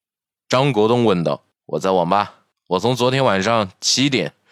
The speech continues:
就开始包夜了，到现在都没有合眼。”李浩对张国栋对自己的怀疑嗤之以鼻。“有谁可以证明你在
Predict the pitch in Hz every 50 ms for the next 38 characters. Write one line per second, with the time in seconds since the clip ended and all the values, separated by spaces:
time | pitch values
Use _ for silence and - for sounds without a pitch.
0 | _ _ _ _ _ _ _ _ _ _ _ - - 101 - 113 107 104 98 87
1 | 104 104 110 117 120 113 98 80 80 - - _ _ _ _ _ _ _ _ _
2 | _ _ _ _ - 95 98 95 - 107 101 95 98 95 95 98 101 101 98 90
3 | - - 98 107 117 104 90 85 - _ _ _ _ _ - 220 214 107 - 143
4 | 131 120 - _ _ _ _ _ _ - 120 117 104 120 127 123 123 123 107 110
5 | 110 113 123 120 - - _ _ _ _ _ _ - 113 107 98 110 104 90 95
6 | 90 90 - - 90 90 98 98 98 - _ _ _ _ _ - - 107 104 98
7 | 85 101 104 98 90 80 78 - 80 82 80 - - _ _ _ _ _ - 90
8 | 98 101 101 - 104 101 107 113 117 117 - _ _ _ - 95 98 104 101 85
9 | 117 110 104 98 101 104 101 98 90 80 101 101 98 92 85 80